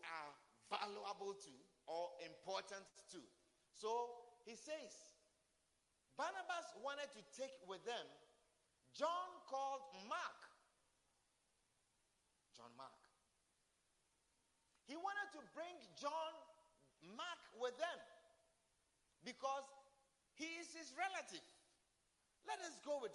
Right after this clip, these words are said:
Mark. Let's take John Mark with us. John Mark is a family member. I go everywhere with him. Then Paul said, but Paul did not think it best to have along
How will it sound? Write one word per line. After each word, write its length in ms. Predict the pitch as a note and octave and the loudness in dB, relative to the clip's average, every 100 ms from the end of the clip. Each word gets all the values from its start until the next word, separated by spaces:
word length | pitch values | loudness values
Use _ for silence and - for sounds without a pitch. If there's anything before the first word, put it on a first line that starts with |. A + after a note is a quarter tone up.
| F3+ | -4
Mark. 280 | F#3 D#3+ - - - _ _ _ _ _ - | -6 -6 -8 -18 -20 _ _ _ _ _ 0
Let's 160 | E4 - | 0 2
take 180 | E4+ D#4 - | -2 -2 2
John 240 | C4 A#3+ | 2 2
Mark 240 | B3+ C4 - | -4 -4 -2
with 100 | G3+ | -2
us. 400 | F#3+ E3+ - - - _ _ _ _ _ _ _ _ _ _ _ - | 0 -2 -8 -12 -16 _ _ _ _ _ _ _ _ _ _ _ -2
John 160 | C4+ D4 D#4 | 0 0 0
Mark 180 | F#4 D4 | 0 0
is 80 | B3 | -2
a 80 | A3+ | -2
family 300 | C#4+ C#4+ C#4+ | 0 0 0
member. 320 | B3+ A3 F#3 C3+ - - - - - | 0 0 0 -4 -6 -14 -20 -8 -4
I 100 | B3 | -4
go 100 | C4+ F4+ C#4 | 2 2 2
everywhere 400 | B3+ D4+ C4 C4 G#3 | 0 0 2 2 2
with 100 | F3 | -4
him. 120 | G3 D#3+ - - _ _ _ _ _ _ _ _ _ _ _ D3+ | -8 -10 -16 -20 _ _ _ _ _ _ _ _ _ _ _ 0
Then 160 | C#4+ D#4 C#4 - - - _ _ _ _ _ _ _ _ | 0 0 -10 -16 -20 -20 _ _ _ _ _ _ _ _
Paul 240 | G#3+ - B3+ B5 | 8 8 8 2
said, 200 | F#3 B2+ - - - - - | 0 -2 -10 -18 -20 -20 -8
but 160 | A3+ A#3+ - | -6 -4 2
Paul 240 | F4+ F4+ B3 | 6 6 2
did 120 | A#3+ A#3 | -6 -4
not 160 | D4 - - | -4 -6 -4
think 220 | B3+ C4 - - | -2 -2 -6 -2
it 140 | A3 - D#3 - | -2 -4 -14 -2
best 540 | B3+ - - - - - _ _ _ _ - | -2 -2 -8 -10 -16 -20 _ _ _ _ -12
to 60 | G#3 - | -10 -4
have 160 | C4+ C#4 - F3+ | -4 -4 -4 -4
along 420 | F3 G3 A#3+ A3+ | -2 -2 0 -2